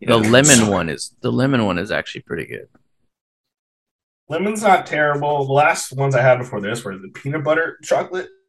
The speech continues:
Speaker 3: which was okay, actually. I actually prefer the regular.
Speaker 2: Yeah, hundred percent.
Speaker 3: Birthday cake, yeah, is good.
Speaker 2: The carrot cake one was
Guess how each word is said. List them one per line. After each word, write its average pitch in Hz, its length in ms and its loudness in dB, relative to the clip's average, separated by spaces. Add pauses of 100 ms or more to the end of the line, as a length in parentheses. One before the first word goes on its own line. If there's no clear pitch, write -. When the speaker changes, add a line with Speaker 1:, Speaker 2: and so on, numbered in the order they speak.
(200)
Speaker 3:
which 160 120 -4
was 208 160 2
okay, 156 380 4
actually. 104 500 -6 (520)
I 143 120 6
actually 156 220 2
prefer 135 240 -4
the 110 80 -6
regular. 92 400 -8 (680)
Speaker 2:
Yeah, - 160 -2 (460)
hundred 135 180 0
percent. 156 240 0
Speaker 3:
Birthday 143 160 -2
cake, 127 440 -4
yeah, 107 340 -6 (260)
is 107 140 -12
good. 113 220 -8
Speaker 2:
The 107 40 -8
carrot 165 260 0
cake 101 240 -4
one 92 200 -4
was 92 180 -10